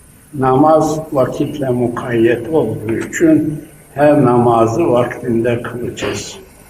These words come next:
Vaktinden önce kılınan namaz sahih değildir. Onun kazası gerekir.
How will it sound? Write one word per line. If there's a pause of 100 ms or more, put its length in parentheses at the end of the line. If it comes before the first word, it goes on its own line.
(460)
Vaktinden
önce
kılınan
namaz
sahih
değildir. (520)
Onun
kazası
gerekir.